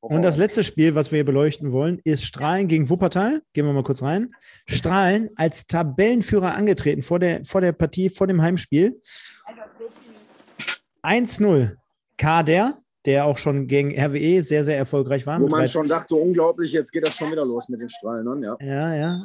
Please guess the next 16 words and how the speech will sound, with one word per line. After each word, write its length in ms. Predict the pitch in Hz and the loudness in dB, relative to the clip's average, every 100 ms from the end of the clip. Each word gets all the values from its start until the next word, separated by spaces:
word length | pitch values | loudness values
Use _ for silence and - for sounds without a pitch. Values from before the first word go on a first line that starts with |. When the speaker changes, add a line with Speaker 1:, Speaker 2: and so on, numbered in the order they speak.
| - _ - - - | -14 _ -20 -20 -2
Speaker 2:
Dann 240 | 151 143 | 0 4
Hagemann 480 | 151 190 190 185 180 | 4 2 2 0 0
kurz 200 | 202 196 | -2 0
vor 100 | 160 | 0
der 100 | 147 | 2
Halbzeit, 420 | 180 - 185 170 | 0 0 -2 -2
Königs 400 | - 220 208 - | 0 0 0 -2
nach 180 | 170 202 | -4 -2
der 120 | 190 | -2
Halbzeit, 560 | 185 185 - 180 175 - | -2 -2 -4 -2 -2 -2
wiederum 480 | 175 196 185 180 160 | 0 2 4 2 0
Hagemann 420 | 180 170 170 170 | 0 0 -2 -2
und 180 | 147 135 | -2 -2
dann 160 | 147 | -2
Saric. 480 | 120 143 160 160 - | 0 0 2 0 -2
Also 340 | 143 127 143 | -4 0 0